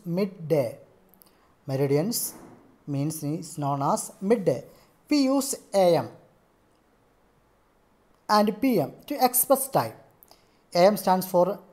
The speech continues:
antemeridian, before noon, and P M stands for post meridian, after noon. All the longitudes,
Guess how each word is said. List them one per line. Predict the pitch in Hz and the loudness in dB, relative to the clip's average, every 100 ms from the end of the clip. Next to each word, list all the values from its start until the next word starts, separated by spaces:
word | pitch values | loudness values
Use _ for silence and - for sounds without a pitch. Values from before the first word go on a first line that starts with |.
| - | -6
antemeridian, | 151 147 160 170 175 190 254 - _ _ _ _ _ _ _ _ _ _ _ _ _ _ _ - | -2 0 2 2 2 -2 -4 -10 _ _ _ _ _ _ _ _ _ _ _ _ _ _ _ -8
before | 196 165 233 190 | -4 4 4 6
noon, | 170 170 262 - | 2 0 -2 -4
and | 151 160 208 - | -2 0 -2 -2
P | 196 | 0
M | 214 | 0
stands | 208 170 165 | 0 0 0
for | 165 175 202 | 0 0 0
post | 170 160 160 247 294 | 0 -2 -2 -4 -4
meridian, | 175 170 170 165 127 - - _ _ | -2 -2 0 -2 -4 -10 -20 _ _
after | 143 143 - 190 - - - _ _ | -2 -2 -2 -4 -4 -10 -20 _ _
noon. | 233 185 - - _ _ _ _ _ - - - | 0 0 -2 -14 _ _ _ _ _ -20 -12 2
All | 233 254 | 4 6
the | 247 | 6
longitudes, | 202 190 190 147 127 185 - - | 6 4 0 -2 -2 -4 -8 -14